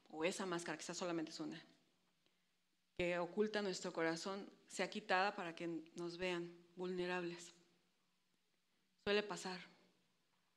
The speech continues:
Sobre todo entre, entre conocidos. Quizás en nuestro matrimonio no, y espero que, que en verdad con nuestro esposo seamos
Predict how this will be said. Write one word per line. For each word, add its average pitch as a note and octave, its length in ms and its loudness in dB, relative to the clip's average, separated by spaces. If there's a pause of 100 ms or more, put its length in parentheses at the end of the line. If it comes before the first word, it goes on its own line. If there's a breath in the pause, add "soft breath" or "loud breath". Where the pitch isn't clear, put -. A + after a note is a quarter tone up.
(1400)
Sobre G3+ 180 6
todo G#3 180 6
entre, G3+ 380 4
entre F3 580 2
conocidos. F#3 460 0
Quizás G#3 400 2
en A3+ 120 4
nuestro G3+ 240 0
matrimonio F#3+ 640 0 (280)
no, G#3+ 460 -4
y E3 120 -4
espero G3 340 2
que, F3+ 420 0
que F3+ 100 -4
en F3 80 2
verdad F3+ 320 2 (260)
con E3+ 140 0
nuestro E3+ 240 0
esposo F#3 300 0
seamos F#3 380 2